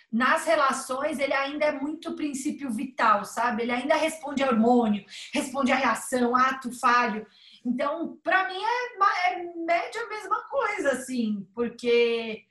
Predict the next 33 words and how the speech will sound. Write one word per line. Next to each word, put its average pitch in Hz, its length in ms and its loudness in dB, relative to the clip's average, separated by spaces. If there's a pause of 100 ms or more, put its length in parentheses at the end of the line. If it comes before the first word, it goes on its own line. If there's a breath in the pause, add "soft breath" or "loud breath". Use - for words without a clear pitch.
(260 loud breath)
a 247 80 2
gente 285 260 -2
vira 320 180 2
meio, 302 600 -2 (320)
meio 277 320 -2
cachorro. 269 720 -2 (640 loud breath)
<laughs> - 840 -10
Quando 320 340 8
é 320 300 8
coerci-, 320 800 4
né, 311 240 4
quando 330 240 2
precisa 339 320 -4
se - 100 -8
posicionar, 302 580 2
eu 302 80 4
acho 302 200 0
que 330 60 -8
o 330 80 8
ato 427 300 2 (120)
falho 294 340 4
dos 220 180 -6
humanos 262 580 2 (340 loud breath)
se - 120 -4
assemelha 381 580 0
muito 415 280 -4
com 370 120 0
esse 330 280 4
ato 294 340 4
falho 262 280 2
do 247 80 -6
cachorro, 269 640 0 (640 loud breath)
que 302 520 0